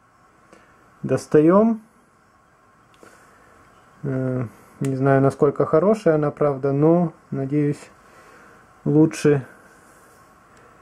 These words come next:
чем обычная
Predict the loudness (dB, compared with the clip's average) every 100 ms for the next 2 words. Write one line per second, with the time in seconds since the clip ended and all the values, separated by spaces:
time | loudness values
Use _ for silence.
0 | _ _ _ _ -6 0 2 0 -2 -10
1 | _ _ _ _ _ _ _ _ _ _
2 | _ _ _ _ _ _ _ -12 -8 -2
3 | 0 0 -2 0 2 0 -2